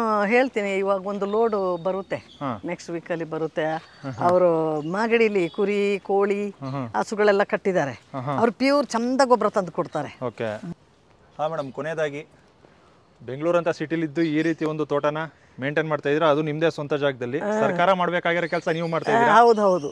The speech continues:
Speaker 2: ಏನ್ ಹೇಳಕ್ ಇಷ್ಟಪಡ್ತೀರಾ ನಮ್ಮ
Speaker 1: ಸರ್ಕಾರ,
Speaker 2: ಜನಕ್ಕೆ ಮತ್ತು
Speaker 1: ಅವರು,
Speaker 2: ಸರ್ಕಾರಕ್ಕೆ?
Speaker 1: ಸರ್ಕಾರದವ್ರು ಅವ್ರು ನನಗೆ ಸಪೋರ್ಟ್ ಮಾಡಿದ್ರೆ,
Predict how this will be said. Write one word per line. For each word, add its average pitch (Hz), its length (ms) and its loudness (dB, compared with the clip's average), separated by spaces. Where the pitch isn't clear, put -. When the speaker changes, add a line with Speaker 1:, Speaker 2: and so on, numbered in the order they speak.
Speaker 2:
ಏನ್ 190 180 6
ಹೇಳಕ್ 180 220 4
ಇಷ್ಟಪಡ್ತೀರಾ 165 460 -2
ನಮ್ಮ 220 120 6
Speaker 1:
ಸರ್ಕಾರ, 254 180 4
Speaker 2:
ಜನಕ್ಕೆ 277 200 8
ಮತ್ತು 262 240 10
Speaker 1:
ಅವರು, 277 220 10
Speaker 2:
ಸರ್ಕಾರಕ್ಕೆ? 277 360 8
Speaker 1:
ಸರ್ಕಾರದವ್ರು 262 640 4
ಅವ್ರು 247 200 4
ನನಗೆ 233 520 2
ಸಪೋರ್ಟ್ 233 340 -4
ಮಾಡಿದ್ರೆ, 226 420 0